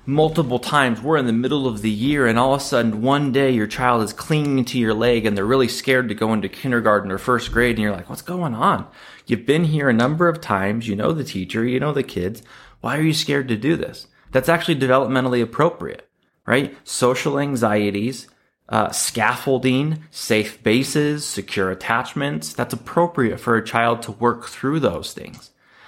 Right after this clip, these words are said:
And so having more patience for your children can also be learning to understand where your child is at developmentally and some of the behaviors or symptoms or signs that go with those developmental, uh, scaffolding and appropriations,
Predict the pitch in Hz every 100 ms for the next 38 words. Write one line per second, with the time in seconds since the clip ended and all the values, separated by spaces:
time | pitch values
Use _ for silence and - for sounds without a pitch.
0 | - _ 117 117 139 131 - - - 151
1 | 165 180 160 147 139 147 143 135 120 -
2 | 123 113 110 - 165 160 110 107 120 113
3 | 147 156 127 117 113 110 127 143 117 -
4 | 117 113 - 120 107 104 110 120 135 120
5 | 113 - 117 110 104 107 90 87 98 104
6 | 110 117 160 120 110 110 - - 120 120
7 | 156 131 113 113 135 139 139 127 113 104
8 | 135 135 120 113 113 107 - 110 113 113
9 | 87 - 113 117 214 226 117 104 104 104
10 | 101 101 - 101 92 92 98 _ _ _
11 | - 104 95 95 - - 107 107 110 110
12 | 120 113 95 110 104 104 92 95 - 120
13 | 165